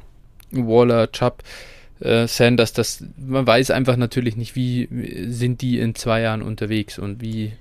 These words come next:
entwickelt sich der Wert auch. Äh, deine Quarterback-Situation hast du jetzt halt <laughs> zu Genüge angesprochen.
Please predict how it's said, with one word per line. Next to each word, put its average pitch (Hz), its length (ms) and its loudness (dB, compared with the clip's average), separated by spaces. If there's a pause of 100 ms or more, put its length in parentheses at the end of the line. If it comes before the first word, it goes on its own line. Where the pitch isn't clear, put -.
(100)
entwickelt 113 420 -4
sich 113 160 -4
der 104 160 0
Wert 104 280 0
auch. 104 320 -4 (420)
Äh, 107 180 -2
deine 110 240 0
Quarterback-Situation 113 960 0
hast 113 180 -4
du 123 60 2
jetzt 107 180 -2
halt 117 220 -4 (260)
<laughs> 120 280 -4
zu 131 140 -4
Genüge 123 380 0
angesprochen. 123 640 -2